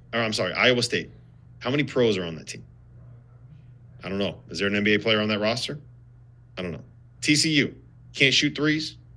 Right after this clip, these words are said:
And is there an N B A player on that roster? Maybe Mike Miles. That's a maybe, right?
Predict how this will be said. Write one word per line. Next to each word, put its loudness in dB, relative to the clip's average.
And -4
is 0
there 4
an 2
N 2
B 4
A 2
player -2
on -2
that -6
roster? -8
Maybe -4
Mike -2
Miles. -6
That's -10
a -10
maybe, -2
right? 2